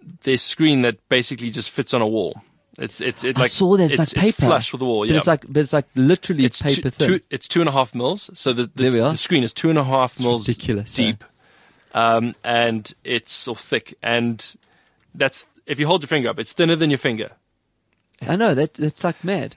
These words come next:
Speaker 1: So
Speaker 2: Is that slated for launch this year still?
Speaker 1: I'm not sure. Uh, L G always show off these things. Remember
Speaker 2: Yeah.
Speaker 1: last year they showed us
Speaker 2: Yeah,
Speaker 1: the,
Speaker 2: that
Speaker 1: the, the
Speaker 2: curvy
Speaker 1: roll-up thing and
Speaker 2: Yeah,
Speaker 1: the guy with the
Speaker 2: we
Speaker 1: white
Speaker 2: still
Speaker 1: gloves
Speaker 2: haven't
Speaker 1: was showing
Speaker 2: seen
Speaker 1: us.
Speaker 2: that.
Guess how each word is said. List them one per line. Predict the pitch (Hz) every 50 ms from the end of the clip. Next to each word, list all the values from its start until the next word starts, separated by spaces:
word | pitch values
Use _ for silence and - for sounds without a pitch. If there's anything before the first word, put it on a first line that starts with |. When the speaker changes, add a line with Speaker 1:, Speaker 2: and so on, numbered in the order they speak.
| _ _
Speaker 1:
So | - - - 131 123 120 113
Speaker 2:
Is | - 131 131
that | 156 -
slated | - - 165 160 165 - - 139 -
for | - 123
launch | 127 131 131 123 - -
this | - 165 - -
year | 175 135
still? | 113 - - - - - - - - _ _ _ _ _ _ _ _ _ -
Speaker 1:
I'm | 107 104 104 104 104 104 104
not | 107 110 107 -
sure. | - - - 120 113 107 107 110 -
Uh, | 87 107 - -
L | 156 165
G | 156 156 160
always | 143 147 151 139
show | - - 123
off | 113 -
these | 120 101 -
things. | 117 110 120
Remember | 135 139 139 143 -
Speaker 2:
Yeah. | 117 113
Speaker 1:
last | 127 135 104 98 98
year | - 131
they | 123 123
showed | 113 - 139 127
us | 123 113
Speaker 2:
Yeah, | 107
Speaker 1:
the, | 107 123 123 120
Speaker 2:
that | -
Speaker 1:
the, | - 139 135 123 123
the | 123 131
Speaker 2:
curvy | 120 120
Speaker 1:
roll-up | 131 131 135 135 131 131 123 -
thing | - - 135 131
and | 127 123
Speaker 2:
Yeah, | 127
Speaker 1:
the | 123
guy | 117 127 135
with | 135 131
the | 123
Speaker 2:
we | 120
Speaker 1:
white | 127 127 -
Speaker 2:
still | - 127 127
Speaker 1:
gloves | 127 120
Speaker 2:
haven't | 117
Speaker 1:
was | 117
showing | - - 135 131 131
Speaker 2:
seen | 139 98
Speaker 1:
us. | 95
Speaker 2:
that. | - -